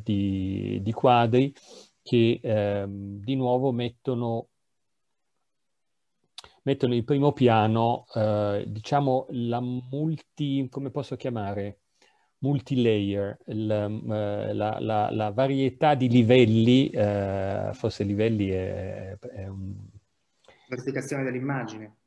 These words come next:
Speaker 1: Sì, una stratificazione, diciamo così. Livelli arriva sicuramente dal lessico di Photoshop, ma ormai ce l'abbiamo dentro nella testa.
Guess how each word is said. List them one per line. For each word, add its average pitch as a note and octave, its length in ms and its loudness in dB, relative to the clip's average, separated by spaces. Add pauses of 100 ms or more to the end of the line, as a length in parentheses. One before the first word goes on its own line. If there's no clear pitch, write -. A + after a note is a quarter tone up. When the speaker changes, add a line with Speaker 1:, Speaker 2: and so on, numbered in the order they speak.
Speaker 1:
Sì, - 200 6
una C3+ 140 10
stratificazione, B2 1200 4
diciamo G2+ 380 -6
così. F#2+ 260 -12
Livelli G#2 440 -4
arriva G2 400 -4
sicuramente G#2 560 -6
dal F#2+ 160 -2
lessico G2+ 380 -6
di F#2 80 -8
Photoshop, - 600 -6
ma F#2+ 140 -6
ormai G2+ 320 -4
ce - 100 -10
l'abbiamo G2 320 -6
dentro F#2+ 320 -8
nella F#2+ 220 -6
testa. - 480 -10